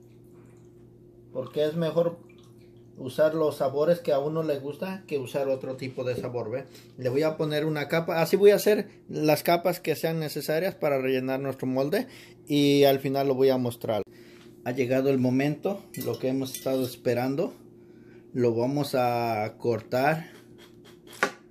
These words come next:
nuestro pedazo de gelatina y lo vamos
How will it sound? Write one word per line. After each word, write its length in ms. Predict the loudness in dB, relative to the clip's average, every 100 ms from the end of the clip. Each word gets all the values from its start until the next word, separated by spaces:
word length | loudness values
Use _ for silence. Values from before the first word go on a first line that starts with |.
| -20 -20 -20 _ _ -20 -20 -20 -20 -20 -14
nuestro 540 | -6 -6 -6 -2 -2 0
pedazo 560 | -2 0 -2 -2 -4 -6 -20 -20 -20 -20 -20 -20 -20 -20 -20 -20 -20 -20 -20 -20 -20 -20 -20 -20 -20 -20 -18
de 420 | -8 -4 -4 -4 -6
gelatina 720 | -6 -4 -6 -6 -6 -6 -8 -18 -20 -20 -20 -20 -20 -20 -20 -20 -20 -20 -20 -20 -20 -20 -20 -14
y 400 | -4 0 2 2
lo 420 | 2 0 2 2 0
vamos 560 | -2 -2 -2 -4 -12